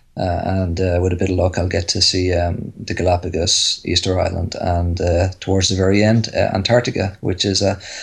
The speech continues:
I guess, the ultimate destination. And it's been, uh, obviously on the bucket list for,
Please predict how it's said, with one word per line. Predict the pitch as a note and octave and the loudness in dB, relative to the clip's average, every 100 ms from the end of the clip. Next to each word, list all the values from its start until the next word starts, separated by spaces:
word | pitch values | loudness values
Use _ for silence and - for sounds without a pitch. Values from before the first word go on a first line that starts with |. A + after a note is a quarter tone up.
| - - | -8 0
I | |
guess, | A#2 B2 | 4 4
the | - A#2 | 6 4
ultimate | B2 B2 A2 | 6 2 2
destination. | G2 - G#2 F#2+ F#2 - G2+ | 0 0 -2 -2 -2 -4 -6
And | F#2 | -6
it's | - | -8
been, | - F#2+ | -4 -2
uh, | G2 - | -2 0
obviously | G2 G2+ G2+ | 0 0 0
on | F#2+ | 0
the | F2+ | 0
bucket | F#2 F2+ G#2 | -2 -4 -4
list | G#2 F#2+ - | -2 -2 -2
for, | A2 F#2+ F#2+ | -2 -2 -4